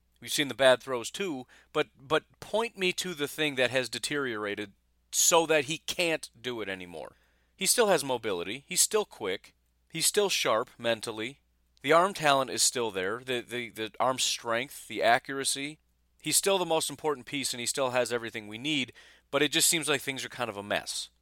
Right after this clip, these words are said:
And somebody needs to come in and just clean it out and start over. Now, the next paragraph I find very interesting because it provides an insight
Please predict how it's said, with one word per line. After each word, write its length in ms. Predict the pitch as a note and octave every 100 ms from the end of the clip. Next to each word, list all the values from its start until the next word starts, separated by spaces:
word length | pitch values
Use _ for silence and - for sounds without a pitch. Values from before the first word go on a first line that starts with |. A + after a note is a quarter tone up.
| _ _ _ _ _ -
And 160 | A#2
somebody 380 | - D3+ D3 C#3
needs 220 | C3+ B2
to 60 | B2
come 220 | C3 A#2+
in 140 | A#2
and 140 | A#2 A2
just 160 | A2
clean 220 | - C3 B2
it 100 | A2
out 160 | G#2+
and 80 | G2+
start 260 | - G#2+ G2
over. 320 | F2+ D2+ - _ _ _ _ _ _ D#3+
Now, 260 | C#3 B2 -
the 140 | C3+
next 220 | D#3 F3+
paragraph 520 | - F3 C#3 C3+ B2+ C3
I 60 |
find 260 | - C3 A#2+
very 240 | B2 B2
interesting 380 | A#2+ A#2 - B2
because 280 | A2+ C3 A#2+
it 120 | A2+ _ _
provides 420 | C3 B2+ D3+ D3
an 80 | A#2+
insight 440 | B2+ - A2 G2